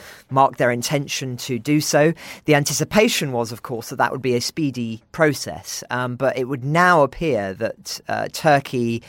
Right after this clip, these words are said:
who already obviously had raised, uh, I-, I-, issues around their membership, given their citing for them security concerns of, uh, of Finland, Sweden allowing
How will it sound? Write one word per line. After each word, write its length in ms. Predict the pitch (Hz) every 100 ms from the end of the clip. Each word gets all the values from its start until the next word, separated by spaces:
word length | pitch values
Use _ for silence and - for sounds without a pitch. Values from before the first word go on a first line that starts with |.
| - - -
who 240 | - 127 117
already 460 | 123 139 123 120
obviously 340 | 110 107 - 110
had 140 | 113
raised, 520 | 113 110 110 101 -
uh, 200 | - 53 - _
I-, 100 | - -
I-, 140 | 98 -
issues 440 | 147 - 127 117
around 520 | 113 139 160 131 113 104 -
their 300 | 113 107 104
membership, 640 | 113 110 - 135 135 -
given 400 | 120 110 110 101 - -
their 200 | 117 107
citing 720 | - - 120 - 107 104 -
for 120 | - 113
them 200 | 113 113 107
security 340 | 117 117 117
concerns 600 | 113 110 - 113 110 107
of, 220 | 104 98 -
uh, 300 | 95 95 101 -
of 100 | -
Finland, 380 | 117 107 107 101
Sweden 320 | - 113 104
allowing 480 | 107 110 110 107